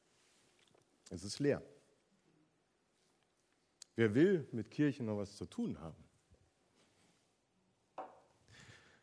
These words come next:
Und dann kommt eben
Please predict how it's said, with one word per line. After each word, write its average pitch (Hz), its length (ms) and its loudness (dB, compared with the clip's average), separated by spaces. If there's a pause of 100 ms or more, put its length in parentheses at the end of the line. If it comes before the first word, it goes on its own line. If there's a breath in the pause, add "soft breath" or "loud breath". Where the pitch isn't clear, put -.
(1800 loud breath)
Und 131 160 2
dann 151 240 6
kommt 165 340 -2
eben 143 420 -2